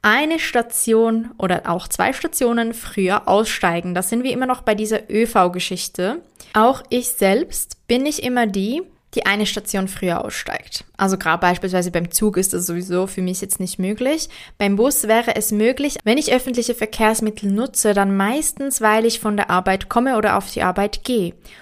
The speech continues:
Und dann habe ich meist eine sehr schwere Tasche dabei, mit Laptop, mit einem Tupperware, wo ich mein Essen drin habe für den Tag oder das leere Tupperware, was auch genug schwer ist.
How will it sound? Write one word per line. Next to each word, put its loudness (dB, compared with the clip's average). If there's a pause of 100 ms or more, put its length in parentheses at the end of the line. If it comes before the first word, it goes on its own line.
(120)
Und -4
dann 0
habe 2
ich -4
meist 4
eine -2
sehr 2
schwere -2
Tasche -2
dabei, 0
mit -2
Laptop, 4
mit 0
einem 0
Tupperware, 2
wo 2
ich 0
mein 0
Essen 0
drin 0
habe 0
für 0
den 0
Tag 2
oder 4
das 2
leere 2
Tupperware, 0
was -2
auch 0
genug -2
schwer -2
ist. -4